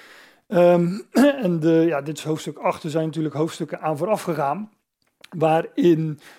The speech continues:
de schrijver van de Hebreeënbrief spreekt over Christus, die meer is dan de engelen, maar die ook meer is dan Aaron, de hoge priester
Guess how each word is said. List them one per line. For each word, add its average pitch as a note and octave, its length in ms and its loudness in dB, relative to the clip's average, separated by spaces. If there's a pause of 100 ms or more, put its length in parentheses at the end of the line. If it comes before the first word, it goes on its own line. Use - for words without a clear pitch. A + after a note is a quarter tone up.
(100)
de C#3+ 120 -12
schrijver A3 500 4
van F3+ 140 2
de E3 60 4
Hebreeënbrief E3+ 600 4
spreekt A#3 400 4
over E3 280 -2 (180)
Christus, A3+ 920 0 (500)
die D#3+ 560 -2 (640)
meer G#3+ 560 4
is G3+ 260 2
dan D#3+ 300 2
de D#3+ 80 -2
engelen, A3 840 4 (160)
maar D#3+ 360 -4
die F3+ 160 -8
ook A3+ 220 2
meer G#3 460 4
is D#3+ 200 -2
dan E3+ 400 2
Aaron, F3+ 720 2
de D3 120 2
hoge E3+ 380 2
priester F3 600 -2